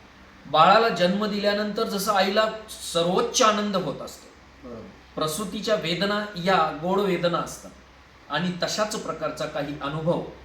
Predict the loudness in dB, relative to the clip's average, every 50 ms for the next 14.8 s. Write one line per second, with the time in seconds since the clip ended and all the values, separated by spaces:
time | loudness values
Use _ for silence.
0 | -20 -20 -20 -20 -20 -20 -16 -8 -2 0 2 2 2 0 -2 -8 -8 -8 -8 -8
1 | -8 -8 -4 -4 -4 -2 -4 -6 -6 -6 -6 -6 -6 -6 -8 -8 -10 -12 -16 -20
2 | -20 -20 -20 -20 -20 -20 -20 -20 -20 -20 -18 -10 -6 -2 2 2 2 2 2 -2
3 | -4 -8 -12 -14 -18 -20 -20 -20 -18 -8 -2 -2 -2 -2 -2 -6 -8 -6 -6 -6
4 | -6 -6 -6 -6 -4 -4 -6 -4 -4 -6 -6 -4 -6 -8 -10 -4 0 0 0 0
5 | -2 -8 -14 -18 -20 -20 -18 -8 -6 0 0 2 2 2 2 2 2 2 2 0
6 | -2 0 0 0 0 0 0 -2 -4 -4 -10 -14 -20 -20 -12 -10 -8 -8 -6 -8
7 | -10 -12 -14 -18 -20 -18 -14 -8 -6 -6 -6 -2 0 0 2 2 2 0 0 -2
8 | -6 -8 -12 -16 -20 -18 -12 -8 -6 -6 -4 -4 -4 -6 -6 -6 -12 -16 -18 -6
9 | -4 -4 -2 -2 0 0 0 0 -2 -2 -4 -4 -4 -6 -8 -10 -10 -10 -8 -6
10 | -4 -2 -2 0 0 2 2 0 0 -2 -2 -2 -2 -2 -2 -2 -4 -4 -4 -4
11 | -4 -4 -4 -4 -4 -4 -6 -6 -8 -8 -8 -8 -6 -8 -6 -6 -6 -8 -8 -10
12 | -12 -18 -20 -10 -6 -4 -4 -2 -2 -4 -6 -6 -6 -6 -8 -8 -10 -8 -8 -8
13 | -8 -8 -10 -12 -12 -10 -10 -8 -6 -4 -4 -4 -4 -6 -6 -6 -2 0 0 0
14 | 0 -2 -2 -2 -4 -4 -4 -6 -6 -8 -8 -10 -10 -12 -14 -16